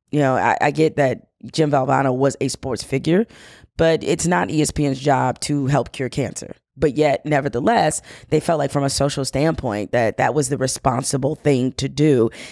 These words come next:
is that here they had somebody who was a beloved sports figure, somebody who worked with them, that they wanted to champion a cause that was personal to them.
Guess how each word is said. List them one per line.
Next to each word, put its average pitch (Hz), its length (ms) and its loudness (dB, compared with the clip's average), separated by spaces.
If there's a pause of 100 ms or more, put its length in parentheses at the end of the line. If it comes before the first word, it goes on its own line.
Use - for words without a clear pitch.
is 135 140 -4
that 143 120 4
here 143 220 4
they 139 160 2
had 135 340 2
somebody 135 520 0
who 131 100 -2
was 139 160 0
a 135 60 -2
beloved 127 340 2
sports 135 300 -4
figure, 117 340 -6
somebody 135 420 -4
who 127 120 -8
worked 143 340 0 (340)
with 156 220 0
them, 127 280 0 (360)
that 143 220 0
they 147 160 4
wanted 151 420 0
to 139 420 0 (280)
champion 147 560 0
a 131 60 -2
cause 131 360 0
that 143 180 0
was - 120 -4
personal - 460 -4
to - 140 -6
them. 73 240 -8